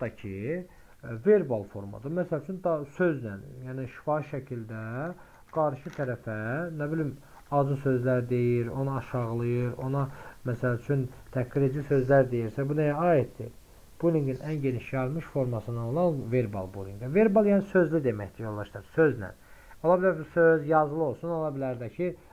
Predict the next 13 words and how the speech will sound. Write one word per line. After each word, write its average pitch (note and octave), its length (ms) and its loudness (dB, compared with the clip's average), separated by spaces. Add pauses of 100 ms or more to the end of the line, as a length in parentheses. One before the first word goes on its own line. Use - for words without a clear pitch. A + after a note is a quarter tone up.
bu - 100 -12
söz F3+ 160 -2 (260)
şifahi D#3 380 -2
şəkildə B2 340 -4
həyata F#2+ 220 -10
keçirilsin. F#2 580 -16 (880)
Sonra G#3+ 180 0
qeyri-fizikinin G#3+ 720 2
növbəti F3 440 -2
bir D3+ 180 -2
qrupu, E3 300 -4
yoldaşlar, D3 680 0
aiddir. D3+ 640 0